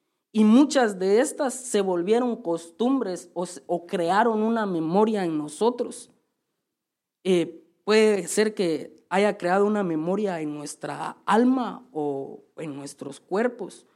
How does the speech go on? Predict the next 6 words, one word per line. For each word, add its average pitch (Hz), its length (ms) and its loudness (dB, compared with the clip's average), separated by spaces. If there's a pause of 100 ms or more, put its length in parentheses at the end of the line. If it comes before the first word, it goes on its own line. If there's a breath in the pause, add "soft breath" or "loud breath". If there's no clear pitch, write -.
(120)
Por 185 120 -4
ejemplo, 226 380 2
una 240 300 2
persona 208 540 -4
que 190 140 -4
habitualmente 214 1000 -2